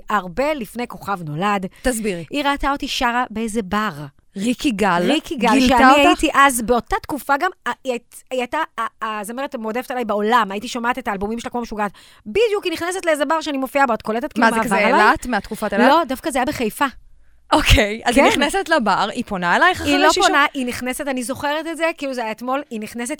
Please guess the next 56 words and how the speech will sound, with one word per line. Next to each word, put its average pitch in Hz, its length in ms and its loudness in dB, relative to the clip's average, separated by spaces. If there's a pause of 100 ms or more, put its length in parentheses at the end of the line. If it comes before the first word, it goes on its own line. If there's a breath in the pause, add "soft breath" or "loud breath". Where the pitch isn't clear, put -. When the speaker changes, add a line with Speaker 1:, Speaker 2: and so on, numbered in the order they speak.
Speaker 1:
היא 269 120 -4
נעמדת 240 800 -4
מולי, 226 340 -2 (300 soft breath)
מסתכלת 262 520 -4
עליי, 240 180 0 (100)
אנשים 233 360 -4
מדברים 277 320 -4
איתה, 311 140 -4 (140)
והיא, 240 200 -8
והיא 233 160 -6
לא 254 60 -2
מקשיבה 285 320 -4
להם, 269 120 -2
היא 233 100 -6
פשוט 254 220 -10
בוהה 220 360 0
בי, 247 180 -4 (320)
ואז 254 320 0
היא 330 80 -4
אומרת, 277 680 -4
היא 220 100 -6
הייתה 269 180 -2
בהצגה, 233 560 -4
היא 190 80 -12
שיחקה - 240 -6
בחיפה 233 320 -6
בהצגה, 226 420 -2
והם 233 140 -4
ירדו 208 280 -4
לבר. 302 180 2 (340)
Speaker 2:
אה. 302 60 -4 (440)
Speaker 1:
ככה 415 240 6
בח-, 247 300 0
כן, 370 80 2 (100)
הם 339 60 -4
ירדו, 330 180 -2
כי 359 80 -2
אמרו 330 140 0
לה, 349 80 4
"בואו, 339 200 4
יש 311 100 -4
איזה 294 120 -4
בר 302 160 2
מגניב 294 300 -4
בחיפה", 233 280 -6
ואני 240 140 2
הייתי 415 160 0
שם 480 100 0 (220)
שרה, - 200 0 (240)
כאילו, 254 320 0 (140)
Speaker 2:
גדול. 196 280 -6
Speaker 1:
יחד 285 340 0
עם 294 80 -6
עוד 311 120 0
איזה 302 160 -6
זמר. 262 260 2